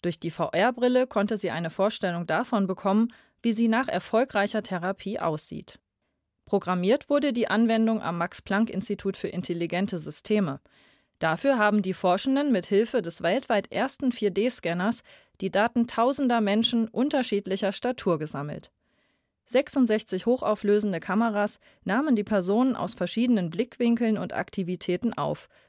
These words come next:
und konnten so ihre Körperform und Bewegung rekonstruieren. Denn der Avatar soll auch mit seiner Gestik und Mimik möglichst menschlich aussehen.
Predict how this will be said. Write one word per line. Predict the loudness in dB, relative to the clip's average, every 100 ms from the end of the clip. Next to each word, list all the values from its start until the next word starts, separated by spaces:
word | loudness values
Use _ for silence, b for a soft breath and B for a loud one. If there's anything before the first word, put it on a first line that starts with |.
| b
und | -6 -6
konnten | -2 -2 0 -2
so | 2 2
ihre | 2 -2 -4
Körperform | 0 0 2 0 0 0
und | 0 -2
Bewegung | -4 -4 -2 0 0
rekonstruieren. | 0 -4 -6 -8 -8 -6 -4 -4 -6 -12 _ _ _ _ _
Denn | -2 0
der | 0
Avatar | 0 0 -2 0 0 -2 b b
soll | 0 2
auch | 2 2
mit | 0 0
seiner | -2 0 -4
Gestik | -2 -4 -2 -4 -2
und | -2
Mimik | 2 4 4 0 -8 b _
möglichst | -4 -2 -2 -2 -4 -2
menschlich | 0 0 -2 -6 -4
aussehen. | -6 -6 -8 -8 -10